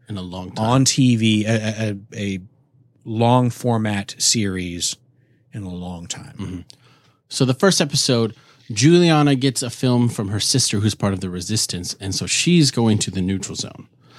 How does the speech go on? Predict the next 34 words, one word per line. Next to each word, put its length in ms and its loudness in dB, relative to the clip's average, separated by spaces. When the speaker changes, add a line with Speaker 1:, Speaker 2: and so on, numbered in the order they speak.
Speaker 1:
from 540 -4
Japan. 540 -2
And 180 4
then 120 4
you 100 2
meet 180 4
another 320 4
character, 420 -2
Joe 260 -6
Blake, 560 2
who 180 0
is 160 0
forming, 420 -6
helping 360 0
the 80 0
resistance 520 -2
in 60 -2
New 60 -2
York, 500 -2
and 180 -2
then 60 -2
he's 280 2
gonna 180 2
drive 240 -2
a 40 -10
truck 320 0
out 120 -2
of 140 -8
New 100 -4
York 280 4
into 200 -2
the 80 -8
neutral 280 -6
zone, 340 -6